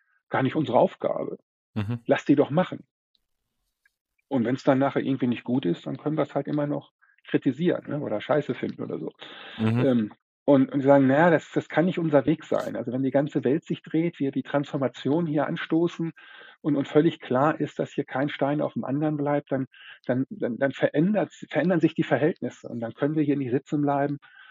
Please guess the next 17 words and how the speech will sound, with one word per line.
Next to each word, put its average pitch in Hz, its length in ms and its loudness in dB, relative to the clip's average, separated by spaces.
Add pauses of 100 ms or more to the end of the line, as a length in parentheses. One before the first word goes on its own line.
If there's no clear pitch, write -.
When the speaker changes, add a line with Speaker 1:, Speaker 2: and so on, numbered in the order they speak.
(220)
Speaker 1:
und, 120 420 -4
ähm, 120 220 -4
darauf 123 360 2
warten, 131 460 0
dass, 123 380 -6
dass - 220 -16
wir 127 120 0
so 123 100 -4
klassisch - 460 -6
Mitbestimmung 101 640 -4
dann 110 200 -10
irgendwie, 113 560 -2 (420)
äh, 107 220 -2
noch 117 260 -4
machen. 113 300 0
Das - 180 -4
haben, 180 280 2